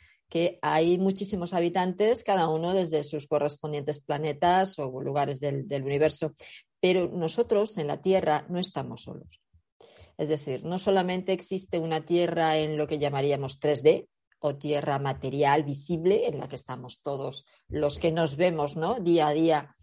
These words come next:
eh, em, compartiendo, eh, nuestras vidas,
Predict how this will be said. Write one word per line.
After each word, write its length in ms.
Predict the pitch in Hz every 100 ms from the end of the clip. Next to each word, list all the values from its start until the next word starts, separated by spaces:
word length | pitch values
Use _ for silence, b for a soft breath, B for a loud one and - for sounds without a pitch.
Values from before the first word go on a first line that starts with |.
| b b _ _
eh, 540 | 170 170 165 160 156 -
em, 840 | 156 151 147 143 139 135 110 92 90 - _ - -
compartiendo, 920 | 165 160 - 175 170 165 180 180 208
eh, 160 | 147 143
nuestras 380 | 147 - 151 151
vidas, 380 | 165 185 233